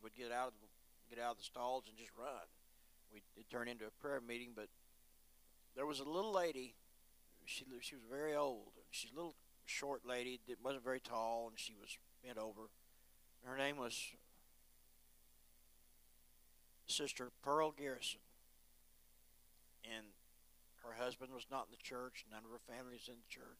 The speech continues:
but she had served God very faithfully for many, many, many years. And Sister Garrison sat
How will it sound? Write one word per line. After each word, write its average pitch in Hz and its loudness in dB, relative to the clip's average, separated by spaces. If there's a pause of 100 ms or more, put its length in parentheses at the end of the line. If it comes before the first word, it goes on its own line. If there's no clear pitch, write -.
(100)
but - -20
she - -10
had 101 -10 (760)
served 131 4
God 127 12
very 131 4
faithfully 123 -4
for - -14 (240)
many, 143 0
many, 143 0
many 139 -2
years. - -10 (840)
And 104 -8 (1700)
Sister - 2
Garrison 208 10
sat 180 10